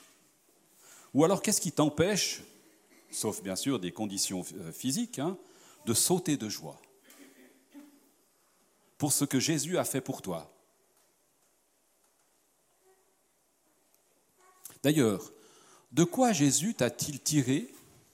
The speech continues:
sorti dans ta vie, au moment de ta conversion, avant, après ? De quoi Jésus t'a fait sortir ?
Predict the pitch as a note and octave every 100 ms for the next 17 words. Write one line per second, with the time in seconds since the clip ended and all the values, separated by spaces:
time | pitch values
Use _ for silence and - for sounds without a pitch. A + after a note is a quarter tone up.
0 | _ _ - - D3 - - F#3+ A#3+ -
1 | _ _ _ _ _ _ _ F2+ A#2 B2
2 | G#2+ F#2 E2 D2 - _ _ - G#2 B2
3 | C#3+ D3 A#2 G2+ G2+ B2 A#2 A#2 - F2
4 | D#2 - B2 G2 F#2 F2 - F#2+ G2+ -
5 | F#2+ E2+ _ _ _ _ _ _ _ _
6 | _ A2+ A#3 A3 C#3 C3 G#3 F3+ A2+ -
7 | G#2 - - - - A#2+ F2+ D2+ -